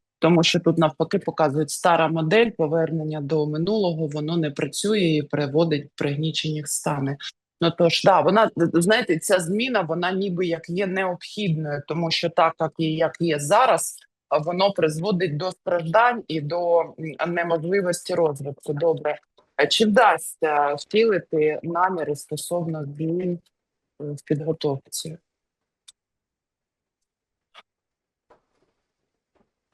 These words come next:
Да, будуть якісь нові правила, нові умови, проте таке відчуття, ніби буде альтернатива якась запропонована. Ну, тобто буде стара модель працювати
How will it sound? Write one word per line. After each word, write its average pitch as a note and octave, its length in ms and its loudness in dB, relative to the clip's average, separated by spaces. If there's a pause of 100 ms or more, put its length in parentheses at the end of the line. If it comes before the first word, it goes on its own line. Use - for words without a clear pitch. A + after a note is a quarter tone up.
(160)
Да, F#3+ 240 6
будуть G3+ 340 2
якісь G3+ 320 0
нові F#3+ 220 2
правила, E3+ 480 2
нові E3+ 340 -4
умови, F3 800 -2
проте F#3 440 0
таке G#3 320 0
відчуття, G3 520 -2
ніби F#3 340 -2
буде F#3 580 0
альтернатива F3 840 0
якась C3+ 360 -6
запропонована. C#3 840 -4
Ну, D#3 60 -10
тобто F3 340 2
буде E3 360 4
стара A#3+ 400 4
модель D#3+ 400 0
працювати C#3 760 -4